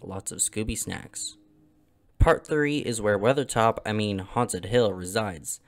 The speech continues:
At this first part here, dodge a toxic plant and zombie. Then before you climb up the hill, you'll have to dodge a statue, spider, and bat. As you make your way to the top, get past these platforms, jump over a gap, dodge rolling boulders,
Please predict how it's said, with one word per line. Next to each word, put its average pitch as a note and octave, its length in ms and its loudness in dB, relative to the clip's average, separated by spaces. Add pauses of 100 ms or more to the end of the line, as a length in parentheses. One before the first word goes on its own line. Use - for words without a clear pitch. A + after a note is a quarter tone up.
(240)
At G2 120 -12
this F#2+ 140 -4
first D3+ 340 2
part D3 220 2
here, B2+ 320 4
dodge A#2+ 300 4
a B2 60 -2
toxic - 420 -4
plant C3 340 0
and F#2+ 220 -4
zombie. G#2+ 480 -2 (340)
Then B2+ 180 2
before A2+ 300 -2
you D3 100 -2
climb C#3+ 260 0
up C#3 140 -4
the A#2+ 120 0
hill, A#2+ 320 4
you'll G#2 140 -6
have A2 180 0
to G#2+ 80 -10
dodge G2+ 280 -2
a - 100 -8
statue, B2 540 -2
spider, G2+ 480 0
and F#2 260 -8
bat. G2+ 300 2 (400)
As - 220 -10
you G#2 80 -4
make C3 180 -2
your D3+ 120 0
way C#3+ 160 2
to C#3 100 -8
the B2+ 100 -8
top, B2+ 440 4 (140)
get B2 180 4
past A#2+ 440 2
these F#2+ 180 -6
platforms, C#3 720 -2
jump D#3 300 -2
over D3+ 180 0
a C#3 60 -2
gap, B2+ 480 2
dodge G#2 300 -2
rolling F#2+ 260 -2
boulders, B2 480 2